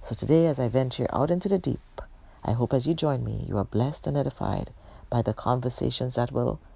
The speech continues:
will happen and that will be broadcasted through this podcast,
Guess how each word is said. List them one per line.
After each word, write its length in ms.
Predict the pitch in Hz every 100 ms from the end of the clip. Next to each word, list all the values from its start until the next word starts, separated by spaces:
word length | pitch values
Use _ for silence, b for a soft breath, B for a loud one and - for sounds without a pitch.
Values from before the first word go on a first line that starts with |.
| B B B
will 80 | 104
happen 540 | 110 87 139 147 190 - B B B B -
and 140 | 104
that 180 | 110 110
will 120 | 110
be 180 | 117 120 123 127 - - -
broadcasted 720 | 147 143 - - 120 - - 160 - - -
through 420 | - 127 104 - 117 - - - - - - - - - -
this 200 | 135 151
podcast, 720 | - 131 - - - - -